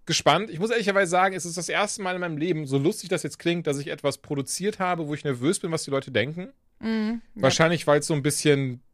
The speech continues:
Speaker 1: mein Eigenes ist, ne, eine Geschichte, die ich mir komplett ausgedacht habe. Und sind wir ehrlich, weil, weil das, das erste Buch, das ich ausbrachte, dieses Depressionsbuch, ich merke grad, wo, wo, wo wir beide uns quasi kennengelernt haben, durch das wir uns quasi kennengelernt haben,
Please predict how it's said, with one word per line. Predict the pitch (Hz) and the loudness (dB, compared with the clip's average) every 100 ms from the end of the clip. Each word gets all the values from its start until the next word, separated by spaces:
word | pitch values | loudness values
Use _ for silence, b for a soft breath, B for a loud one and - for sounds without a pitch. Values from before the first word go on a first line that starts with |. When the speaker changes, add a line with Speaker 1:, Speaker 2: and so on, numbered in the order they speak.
| _ - | _ -4
Speaker 1:
mein | 127 131 143 143 _ _ _ _ _ _ _ | 2 4 4 -4 _ _ _ _ _ _ _
Eigenes | 131 175 208 214 226 - | 6 6 4 0 -2 -4
ist, | - 240 - | -2 -2 -2
ne, | 156 | 0
eine | 156 143 | 0 0
Geschichte, | - 202 - 165 | 0 0 -2 -6
die | |
ich | 160 | -2
mir | 165 | -2
komplett | 147 147 156 151 | -2 0 -2 -2
ausgedacht | 139 165 - 196 151 165 - - | -2 -2 -2 -2 2 2 0 2
habe. | 151 196 196 196 208 b b - | 4 4 2 0 -2 b b 0
Und | 170 | 2
sind | 143 269 214 | 2 0 2
wir | 196 | 2
ehrlich, | 202 208 190 - | 2 2 2 4
weil, | 160 160 b b | 6 6 b b
weil | - 156 | 4 6
das, | 151 - | 4 0
das | 139 | -4
erste | 196 202 196 | 2 4 4
Buch, | 160 | 2
das | |
ich | 139 | 2
ausbrachte, | 127 139 | 0 -2
dieses | 127 | -2
Depressionsbuch, | 143 131 - 180 214 - 147 196 | -4 -4 0 0 0 -4 -2 -2
ich | - | -4
merke | 185 160 | 0 -2
grad, | 135 | -2
wo, | 143 | -6
wo, | - 147 131 127 131 123 135 123 | 0 0 0 -6 -6 -4 -6 -2
wo | 147 | 2
wir | 147 123 _ | 2 0 _
beide | 139 135 | 2 4
uns | 151 - | 2 -4
quasi | 139 127 | -4 -4
kennengelernt | - 202 151 110 | -2 -2 -2 -2
haben, | 110 110 110 | -4 -6 -8
durch | 107 | -6
das | 113 117 | -6 -6
wir | |
uns | - | -10
quasi | 113 107 | -10 -8
kennengelernt | 160 135 104 | -6 -6 -4
haben, | 104 120 | -4 -4